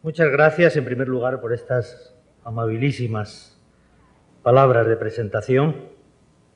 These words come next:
Gracias al Instituto Tecnológico de Monterrey por darme la oportunidad de estar aquí hoy con ustedes, de compartir algunas reflexiones sobre el pasado, el presente y el porvenir de los derechos humanos en el conjunto de la comunidad internacional.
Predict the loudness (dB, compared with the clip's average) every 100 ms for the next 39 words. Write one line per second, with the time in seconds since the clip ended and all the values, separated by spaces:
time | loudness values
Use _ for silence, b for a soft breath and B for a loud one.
0 | _ _ _ _ b b b b _ _
1 | _ _ -6 2 4 4 4 4 4 0
2 | -4 -6 -8 -6 -4 -2 -4 -4 2 0
3 | 0 -8 -6 -6 -6 0 2 2 0 -4
4 | -2 -2 -6 -8 -12 -10 -10 -8 -10 -10
5 | 0 4 6 4 2 0 -2 2 4 4
6 | 4 0 -2 2 6 6 6 2 -2 -4
7 | -2 0 2 4 4 4 2 -2 -8 0
8 | 2 2 0 0 0 2 2 0 B B
9 | B B B -16 -6 -2 2 4 6 4
10 | 0 -2 0 2 4 4 4 0 0 2
11 | 4 4 2 -4 -4 -4 -4 -6 -4 0
12 | 2 2 0 -4 -6 -6 -8 0 4 4
13 | 4 2 0 -2 -2 0 0 -2 -8 -4
14 | -4 -4 0 0 0 -6